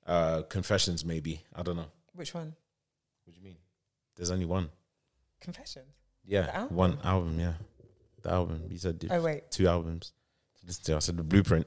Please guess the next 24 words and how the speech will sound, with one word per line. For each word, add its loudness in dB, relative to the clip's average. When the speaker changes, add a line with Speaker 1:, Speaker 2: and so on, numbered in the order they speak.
Speaker 1:
and -4
Confessions. 2
Speaker 2:
Okay. -8
Speaker 1:
These 2
are 6
the 4
first, 6
like, 2
to -6
come 0
to -8
mind. -4
Speaker 2:
What -18
would, -8
I -2
think -8
I, -6
I -10
would -8
definitely -4
pick -14
a -20
Beyonce -20
album. -10